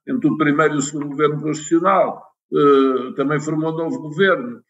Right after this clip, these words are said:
Portanto, eh, não me choca nada e acho que é a saída.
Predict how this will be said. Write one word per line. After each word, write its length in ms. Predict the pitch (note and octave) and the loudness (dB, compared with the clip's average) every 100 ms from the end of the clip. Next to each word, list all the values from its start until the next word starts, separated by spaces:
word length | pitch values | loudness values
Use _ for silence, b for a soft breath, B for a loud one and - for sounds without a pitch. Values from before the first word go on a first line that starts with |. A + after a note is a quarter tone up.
| _ | _
Portanto, 580 | G#3+ F3 D3+ D3+ B2 - - _ _ _ D#3 | 0 0 -2 -2 -2 -2 -12 _ _ _ 2
eh, 240 | D3 D3+ | 4 4
não 160 | F#3+ F#3+ | 2 0
me 100 | D3+ | 0
choca 340 | F3+ D#3+ E3 | 0 0 0
nada 400 | C#3 C#3+ E3 - | 0 0 0 -6
e 80 | F#3 | -4
acho 220 | F#3+ - - | -4 -4 -4
que 80 | |
é 60 | G3+ | -4
a 20 | |
saída. 640 | - G#3 G#3 E3 D#3 A#2 | -4 -4 -2 0 -2 -4